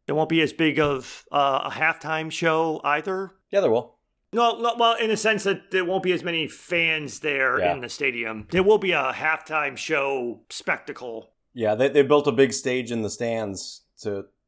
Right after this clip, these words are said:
Speaker 2: to use it. So they're not, they're not actually gonna use the field this time. It's all gonna be built in the stands.
Speaker 1: Which is actually better.
Speaker 2: Yeah. I guess that's another thing, too, with, with this year being so weird in sports.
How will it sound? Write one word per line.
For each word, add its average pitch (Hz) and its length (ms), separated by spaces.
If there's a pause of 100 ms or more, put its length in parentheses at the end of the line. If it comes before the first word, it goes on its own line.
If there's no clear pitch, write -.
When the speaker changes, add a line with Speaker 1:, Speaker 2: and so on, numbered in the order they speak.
(100)
Speaker 2:
to 110 100
use 104 340
it. - 80
So 113 140
they're 120 100
not, 123 320
they're 135 80
not 131 160
actually 120 220
gonna 113 120
use 117 160
the 101 60
field 113 400
this 92 180
time. 90 380 (420)
It's 139 160
all 110 120
gonna 104 100
be 104 80
built 101 220
in - 20
the 95 80
stands. 92 380 (320)
Speaker 1:
Which 208 160
is 214 100
actually 143 320
better. 113 460 (360)
Speaker 2:
Yeah. 87 260 (760)
I 135 60
guess 190 160
that's 190 220
another 151 260
thing, 131 320
too, 156 220
with, 117 260
with 127 220 (120)
this 135 380
year 139 340
being 113 320
so 117 240
weird 117 320
in 107 120
sports. 110 640